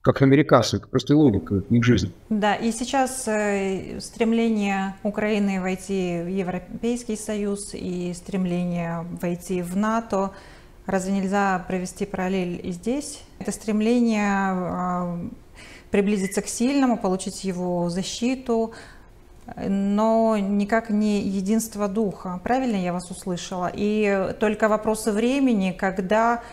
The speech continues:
Speaker 2: будет слита с Соединенными Штатами Америки и Украина, и Европа, и Европа, и сама Украина.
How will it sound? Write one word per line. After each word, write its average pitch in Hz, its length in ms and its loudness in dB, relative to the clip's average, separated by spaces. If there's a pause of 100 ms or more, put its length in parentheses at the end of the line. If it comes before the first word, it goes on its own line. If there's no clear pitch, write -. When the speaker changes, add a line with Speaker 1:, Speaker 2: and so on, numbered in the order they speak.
(200)
Speaker 2:
будет 202 320 2
слита 202 840 0 (540)
с 180 280 -8
Соединенными 196 640 2
Штатами 240 540 0
Америки 202 640 0
и 185 500 0
Украина, 190 520 0
и 185 180 -4
Европа, 233 760 0
и - 180 -4
Европа, 196 680 -2
и 190 40 -2
сама 180 320 -4
Украина. 175 580 -6